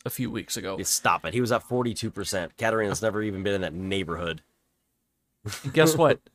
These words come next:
Speaker 1: Uh, sure, they had, you could argue that Ryze was having those tank builds.
Speaker 2: Right.
Speaker 1: But come on, guys, this is, Ryze, I don't know. It, it, it, it's like, dude, you can fucking win the game if you just build,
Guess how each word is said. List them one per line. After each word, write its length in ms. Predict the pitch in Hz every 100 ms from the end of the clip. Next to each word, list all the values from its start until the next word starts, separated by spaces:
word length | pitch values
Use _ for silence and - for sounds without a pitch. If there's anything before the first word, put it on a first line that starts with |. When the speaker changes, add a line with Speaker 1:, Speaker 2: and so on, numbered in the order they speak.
| _ _ -
Speaker 1:
Uh, 320 | - 85 107 -
sure, 280 | 208 170
they 220 | - 170 175
had, 280 | 180 180
you 80 | 156
could 120 | 180
argue 360 | - 160 156 147
that 180 | 143 127
Ryze 360 | 143 139 143 139
was 120 | -
having 460 | 139 135 131 131
those 180 | 131 135
tank 400 | - - 147 -
builds. 480 | 165 175 196 208 -
Speaker 2:
Right. 260 | 107 92 76 _ _ _ _ _ - _ _ - _ _ _ _ -
Speaker 1:
But 220 | 165 - _ _ _ - -
come 220 | 175 151
on, 220 | - - _ _ -
guys, 320 | 165 151 139
this 220 | 165 165
is, 200 | 165 147 151 160
Ryze, 400 | 160 180 190 -
I 120 | 127
don't 120 | 98
know. 140 | 98 - -
It, 280 | 156 147 - _ _ _ -
it, 240 | 175 160
it, 220 | 165 156 - -
it's 120 | 170
like, 220 | 190 170
dude, 220 | 208 170 - - -
you 180 | 143 196
can 160 | 214 226
fucking 480 | - 196 - 214 175
win 160 | 185
the 80 | 180
game 280 | 151 156 147
if 160 | 139 151
you 80 |
just 280 | 135 139 143
build, 400 | 139 139 127 113